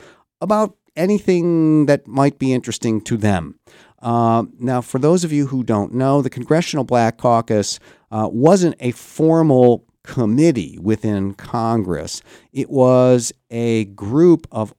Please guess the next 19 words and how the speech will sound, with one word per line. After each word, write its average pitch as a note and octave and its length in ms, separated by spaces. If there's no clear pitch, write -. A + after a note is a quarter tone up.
all D#3+ 540
of, A#2+ 420
virtually G#2 920
all, B2 600
black A#2 640
congressmen A2+ 960
co-founded F3+ 920
by C3+ 540
John C3+ 380
Conyers B2 500
himself A#2+ 500
and G#2 180
some A2+ 140
others A2+ 300
in E3 280
nineteen C#3+ 500
sixty-nine A#2+ 920
to C3+ 180
represent, C#3 800